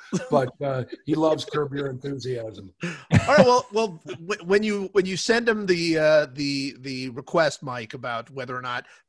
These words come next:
Speaker 2: paper gets all paper in the world,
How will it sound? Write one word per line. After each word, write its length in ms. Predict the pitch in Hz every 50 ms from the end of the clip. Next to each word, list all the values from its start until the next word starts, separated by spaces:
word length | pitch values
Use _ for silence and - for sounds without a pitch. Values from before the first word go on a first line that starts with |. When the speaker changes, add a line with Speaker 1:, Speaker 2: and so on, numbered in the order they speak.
| _ -
Speaker 2:
paper 560 | - 196 196 185 - - 156 127 113 120 - -
gets 280 | 165 135 123 - - - _
all 440 | 139 143 151 156 156 151 147 139 -
paper 480 | _ - - 160 147 - - 135 139 131
in 140 | 127 127
the 80 | 127 127
world, 580 | 120 127 151 156 143 139 127 120 120 117 107